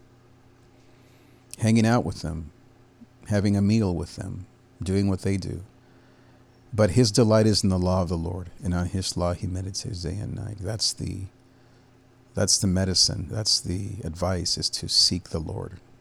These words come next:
to sit with Jesus, to walk with God, to, to make your, your home the, uh, in the presence of God.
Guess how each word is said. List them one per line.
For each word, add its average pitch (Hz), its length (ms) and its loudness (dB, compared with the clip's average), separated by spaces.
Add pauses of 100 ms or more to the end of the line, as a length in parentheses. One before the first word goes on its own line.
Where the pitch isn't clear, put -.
(140)
to 85 440 -4 (120)
sit - 420 4 (320)
with 90 300 -2
Jesus, 90 460 -6
to - 260 -6
walk 101 420 0
with 90 220 -4
God, 98 400 -8
to, 98 260 -8 (1040)
to 98 240 -2
make 104 340 2
your, 87 480 -2
your 90 220 -2
home 104 640 -2 (1600)
the, 85 180 -4
uh, 82 160 -4
in 95 140 -4
the 90 80 -4
presence - 420 -6
of 104 140 -10
God. 98 320 -10